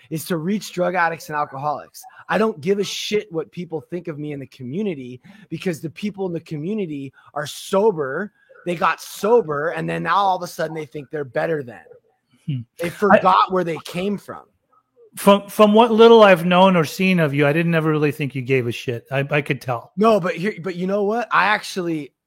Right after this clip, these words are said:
Speaker 1: um, oh man, like, it does,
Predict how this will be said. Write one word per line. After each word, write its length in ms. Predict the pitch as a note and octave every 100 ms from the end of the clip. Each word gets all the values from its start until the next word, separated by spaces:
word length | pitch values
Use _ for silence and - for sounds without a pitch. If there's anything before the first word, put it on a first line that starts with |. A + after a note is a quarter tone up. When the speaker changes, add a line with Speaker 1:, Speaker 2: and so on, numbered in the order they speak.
| _ _ _ _ D#3+
Speaker 1:
um, 500 | D#3 C#3+ B2+ G#2+ G2 _ _ _ _ _ _ _ _ _ _ _
oh 320 | D#3+ E3 D3 B2
man, 500 | C#3+ D#3 B2+ G2+ F#2
like, 240 | B2 A#2+ _ _ _ _ _ _ _ _ G3
it 240 | G3 D#3
does, 520 | F3+ G3 G3+ E3+ C3